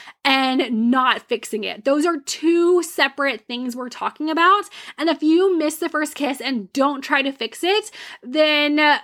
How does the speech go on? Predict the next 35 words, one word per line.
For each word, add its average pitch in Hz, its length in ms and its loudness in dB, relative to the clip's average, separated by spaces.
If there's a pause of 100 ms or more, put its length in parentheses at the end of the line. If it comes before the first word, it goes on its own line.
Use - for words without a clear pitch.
(340)
that's 294 240 2
gonna 370 180 0
lead 302 200 0
to 302 120 -2
bigger 262 360 -4
problems 262 500 0
down 226 220 0
the 226 100 -6
road, 320 420 2
because 262 260 -2
if 220 180 -2
you, 233 340 -4
ag-, 247 240 -4
for 269 160 -8
example, 247 400 -2
taking 262 340 -2
my 285 200 4
example, 233 460 -2
if - 340 -12
you 247 240 -2
lose 254 280 -2
your 277 100 -2
balance 320 520 2 (300)
and 285 160 4
you 269 80 4
miss 277 160 0
that 269 200 2
first 262 220 -2
kiss 262 320 -2
and 262 140 0
then 226 200 -4 (200)
don't 262 580 -2 (800)
find 294 200 4
a 320 60 2
solution, 330 720 0